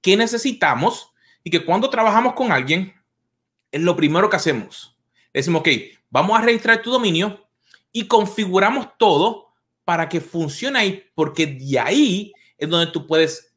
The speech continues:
comenzar a lanzar sitios, eh, web, website, puedes lanzar los fondos, puedes crear tiendas, puedes crear correos,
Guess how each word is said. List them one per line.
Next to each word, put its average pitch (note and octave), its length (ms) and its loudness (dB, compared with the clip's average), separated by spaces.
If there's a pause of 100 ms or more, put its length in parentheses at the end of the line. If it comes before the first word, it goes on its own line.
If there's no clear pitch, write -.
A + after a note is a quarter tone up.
(100)
comenzar C3+ 420 -2
a C3+ 60 0
lanzar A#2+ 580 -2
sitios, G#2+ 560 -10 (220)
eh, A2+ 260 -4
web, A3+ 460 2 (420)
website, F#3+ 560 2
puedes C#3 220 4
lanzar C3 320 0
los A2+ 160 -2
fondos, G#3 480 2
puedes C#3+ 240 0
crear B2 480 0
tiendas, G#3+ 500 0
puedes C3+ 260 -2
crear B2+ 340 -2
correos, G3+ 480 2